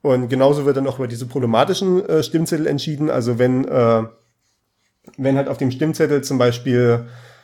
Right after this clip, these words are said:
äh, wenn das halt jetzt nicht ein Kreuz ist, aber zum Beispiel meinetwegen jemand hat einen Pfeil irgendwie gemalt, der auf eine Partei zeigt, das könnte man noch sagen, ja, das ist, äh, noch eindeutig erkennbar. Was zum Beispiel auch gültig ist, ist, äh, wenn du jetzt meinetwegen Partei eins ankreuzt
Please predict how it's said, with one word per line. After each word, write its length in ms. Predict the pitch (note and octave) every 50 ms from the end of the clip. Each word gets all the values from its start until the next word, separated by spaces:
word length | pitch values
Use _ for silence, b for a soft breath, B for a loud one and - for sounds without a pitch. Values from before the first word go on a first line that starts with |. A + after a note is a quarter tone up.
| B B B _ _ -
äh, 240 | D3+ - - -
wenn 140 | C#3 C#3 C#3+
das 160 | C#3+ C3 A#2+
halt 120 | C#3 C3+ C3
jetzt 120 | C3+ C3+
nicht 160 | D#3 D3 -
ein 80 | C#3+ B2+
Kreuz 320 | A#2+ - C3 D3 G3 G3
ist, 140 | - D#3 -
aber 160 | C#3+ C3+ C3
zum 100 | C3 C#3
Beispiel 180 | C3 A#2+ B2 C3+
meinetwegen 360 | B2 B2 B2+ B2+ C3 C3 C3+
jemand 200 | B2+ B2+ B2 A#2+
hat 100 | A#2+ -
einen 100 | C3 B2
Pfeil 400 | A#2+ - A#2+ B2+ C#3+ D#3 D3+ C#3+
irgendwie 320 | C#3 C3 B2 B2 A#2 A#2+ A2+
gemalt, 320 | A#2 A#2 A2+ A2 A2+ A2+
der 120 | A#2 A#2+
auf 200 | C3+ C3+ B2 -
eine 100 | D3+ C3
Partei 360 | A#2+ B2 A#2 A#2+ - C3 D#3 D#3+
zeigt, 360 | - - A#2+ A2 A#2+ A#2+ -
das 160 | C3+ A#2+ -
könnte 220 | - C3+ C3+ C3
man 100 | C3+ B2
noch 100 | B2+ A#2
sagen, 340 | B2 - C3 A2 A#2 B2+ C3+
ja, 180 | - A2+ B2 C3+
das 200 | B2+ A#2 A#2+ -
ist, 360 | A#2+ - - - - - -
äh, 240 | - B2+ B2 B2+ B2+
noch 160 | B2+ B2 A#2+
eindeutig 380 | - C3+ B2+ C3 C#3 C3+ C3 B2+
erkennbar. 640 | - A#2+ - D3+ E3 F3+ C3 G#2+ A2 C3+ - B B B B B B B B B
Was 200 | - C3 B2+ C3
zum 80 | - D#3
Beispiel 240 | C#3+ C3+ - - C3
auch 240 | - D#3 F3 - -
gültig 440 | - C#3+ F#3+ A3+ G3+ D#3 B2+ -
ist, 480 | C3 C3 C#3+ - - - - _ _ _
ist, 460 | C#3 B2+ C3 B2 B2+ - - - - -
äh, 280 | B2+ B2 B2 A#2+ A2+
wenn 160 | B2 C3+ C#3+
du 80 | C#3 C3+
jetzt 200 | C3 B2+ C3 -
meinetwegen 440 | C3+ B2+ B2+ B2+ A#2+ C3 C3 B2+ A#2+
Partei 320 | B2 A#2 A#2+ A#2+ A2+ A2+
eins 240 | B2 C3 F3 F#3 -
ankreuzt 640 | - F3 F3+ - - F3+ G3 A3+ - - - b